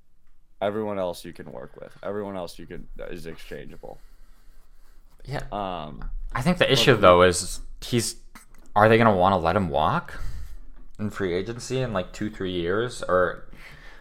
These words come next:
Speaker 2: I feel like it's a similar situation with Bobby Witt Junior, where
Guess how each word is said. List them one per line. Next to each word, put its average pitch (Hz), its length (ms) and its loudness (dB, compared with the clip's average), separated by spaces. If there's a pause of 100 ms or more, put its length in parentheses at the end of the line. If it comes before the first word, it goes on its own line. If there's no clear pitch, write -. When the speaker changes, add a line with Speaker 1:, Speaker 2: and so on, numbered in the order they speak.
(140)
Speaker 2:
I 110 60 -4
feel 160 180 0
like 165 120 0
it's 165 120 -4
a 143 60 2
similar 117 300 2
situation 95 640 2
with 80 160 -4
Bobby 82 300 4
Witt 80 160 0
Junior, - 600 -6 (180)
where 82 540 2